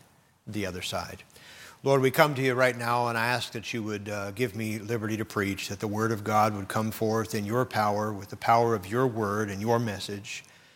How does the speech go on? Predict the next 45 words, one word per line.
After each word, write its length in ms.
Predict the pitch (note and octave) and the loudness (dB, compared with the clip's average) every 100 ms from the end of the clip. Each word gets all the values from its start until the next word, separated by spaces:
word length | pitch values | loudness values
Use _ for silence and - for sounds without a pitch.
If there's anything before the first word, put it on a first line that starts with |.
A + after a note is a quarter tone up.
| _ - | _ -4
that 120 | A2 | 6
I 200 | A2+ C3 | 8 8
would 160 | B2+ | 4
be 120 | B2 C3+ | 0 -2
able 120 | C3+ | 0
to 80 | A#2+ | -4
step 300 | - C#3 C3 | 0 0 2
out 160 | C#3 | 0
of 80 | C#3 | 0
the 80 | C3+ | -4
way 400 | G#2 F#2+ F#2+ G2 | -4 -6 -6 -8
and 120 | F#2+ G2 G2+ - _ _ _ _ - | -10 -16 -20 -20 _ _ _ _ -4
let 160 | A#2 G2+ | -4 2
heaven 520 | C3+ A2+ G2+ G2 G#2 A2 - _ _ _ - | 4 4 2 -6 -10 -16 -20 _ _ _ -12
speak 300 | - A2+ - | -2 -2 2
to 80 | |
the 80 | A#2 | 0
hearts 320 | G#2+ A#2 G#2+ | 4 4 4
of 100 | B2 | -2
your 160 | G#2 A#2+ | 2 0
people. 440 | - F#2 G2 G2+ G#2+ - _ _ _ _ _ _ | 2 -6 -4 -10 -12 -20 _ _ _ _ _ _
Lord, 200 | C3 A#2+ | 0 4
we 100 | C3 | 4
need 180 | B2 G2+ | 4 0
to 60 | G2 | -2
meet 180 | F#2+ | -4
with 200 | G2 F#2+ | -4 -4
you 80 | A2 | -2
today. 340 | G2+ G2+ G#2 A2+ | -2 -2 0 2
We've 220 | G#2+ F#2+ | 0 0
gathered 300 | A2 A2 G#2 | 0 0 -2
in 120 | G#2 | -4
your 140 | G#2+ | -2
house. 480 | G2+ A2 A2+ B2 - | 0 2 2 2 -4
We've 260 | G2+ G2+ - A#2+ G#2+ G#2 | -10 -12 -14 -12 -10 -8
been 100 | G#2 | 0
given 320 | A#2+ A2 A2 | 0 0 -4
time 460 | - A2 G#2+ A#2+ | -2 0 2 0
and 80 | A2 | 0
energy 520 | A2+ A2+ A2 A#2 B2 | 0 0 -2 -4 -4
and 120 | B2 A2 | -4 -2
effort 420 | G#2+ - A#2+ A#2+ | -2 2 0 0
to 100 | A#2 | -8
come 420 | - G#2+ A2+ A#2+ | -2 0 0 -2
and 200 | G2 | -8